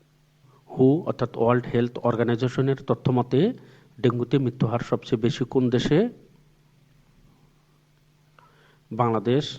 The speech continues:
ডেঙ্গুতে মৃত্যুহারের শীর্ষ অবস্থানে রয়েছে বাংলাদেশ, তৃতীয় অবস্থানে ইন্দোনেশিয়া। জুলাই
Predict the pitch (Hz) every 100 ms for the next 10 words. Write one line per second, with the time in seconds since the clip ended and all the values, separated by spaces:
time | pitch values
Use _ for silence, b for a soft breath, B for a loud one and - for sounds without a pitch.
0 | - _ b b _ 107 131 135 151 143
1 | 127 127 123 131 - 117 127 117 - 127
2 | 127 120 117 - 156 160 120 110 117 131
3 | - - 117 104 113 117 - 117 127 120
4 | 113 117 113 139 160 220 - _ _ _
5 | _ _ _ _ _ _ _ - - b
6 | b _ 110 123